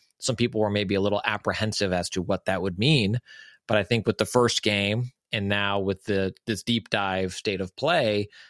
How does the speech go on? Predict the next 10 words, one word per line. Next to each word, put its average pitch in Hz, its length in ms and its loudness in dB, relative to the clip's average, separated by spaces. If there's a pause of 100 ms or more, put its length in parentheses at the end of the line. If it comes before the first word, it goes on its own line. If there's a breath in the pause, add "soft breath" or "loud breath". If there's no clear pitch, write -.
(140 soft breath)
they've 104 140 2
shown 104 600 2
the 92 180 2
care 101 420 2
and 90 140 0
craft 90 440 0
they're 92 80 0
putting 92 260 0
into 127 320 2
it. 82 100 -4